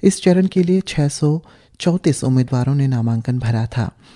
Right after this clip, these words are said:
नाम वापसी के बाद उम्मीदवारों का अंतिम आंकड़ा आज शाम तक आने की उम्मीद है।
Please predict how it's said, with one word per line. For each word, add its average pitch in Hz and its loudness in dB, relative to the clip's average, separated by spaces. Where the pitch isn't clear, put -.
नाम 131 2
वापसी 127 -4
के - -6
बाद 127 -2
उम्मीदवारों 123 -2
का 165 -4
अंतिम 123 -2
आंकड़ा 147 0
आज 165 0
शाम 160 0
तक 147 -2
आने 123 2
की 165 -2
उम्मीद 123 0
है। 113 -2